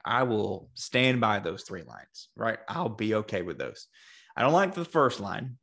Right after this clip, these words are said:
but I do like, "It has wondrous attraction for me. For the dear Lamb of God left his glory above to bear it to dark Calvary." Now, we still never, in this verse, we didn't mention, like, why he left, right? Why did he leave?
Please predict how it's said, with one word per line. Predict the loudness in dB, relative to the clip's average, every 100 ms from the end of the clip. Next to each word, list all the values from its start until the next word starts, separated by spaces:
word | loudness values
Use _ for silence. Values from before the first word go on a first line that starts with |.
| _ 0
but | 2
I |
do | 2 2
like, | 2 -2 -6 _ _ _ _ _ _ _ _ _ -2
"It | 2
has | 2
wondrous | 2 0 -2
attraction | -2 2 2 0 -8
for | -8
me. | -12 -14 -20 _ _ _ _ _ _ _ _ _ -20 -20 -10
For | -2
the | 0
dear | 2 4
Lamb | 4 2
of | 0
God | 0 0 0 -4 -8
left | -12 -8
his | -10
glory | -6 -2 2 2 0 -2
above | -6 -4 -8 -8 -14 -20 -20 -12
to | -4
bear | -2 -2
it | -4
to | -6
dark | -6 -6
Calvary." | -10 -8 -8
Now, | -6 -2 -2 -4 -8 -20 -20 -20 _ _ -6
we | -4
still | -2 2 4 6
never, | 4 4 2
in | 2
this | -4 0
verse, | 0 2
we | 0
didn't | 0 0
mention, | -2 -4 -4
like, | -6 -8
why | -6 -6 -8 -14 _
he | -14 -12
left, | -10 -10 -12 -20 -20 _
right? | -6 -6 -6
Why | -2 -2
did | -2
he | -6 -6
leave? | -6 -6 -6 -8 -12 -14